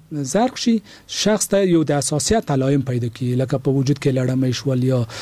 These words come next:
مثلاً، آه، نفس قیدي شوه، ژغاره په سینه کې شوه.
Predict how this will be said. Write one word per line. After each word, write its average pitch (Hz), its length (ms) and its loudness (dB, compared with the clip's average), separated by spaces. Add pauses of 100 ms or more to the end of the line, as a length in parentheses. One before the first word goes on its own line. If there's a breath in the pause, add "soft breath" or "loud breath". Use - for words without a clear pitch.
(220 loud breath)
مثلاً، 135 500 2 (120)
آه، 135 340 0
نفس 135 360 0
قیدي 135 260 2
شوه، 135 240 0
ژغاره 131 420 0
په 123 120 -6
سینه 131 240 0
کې 123 120 -4
شوه. 123 240 -2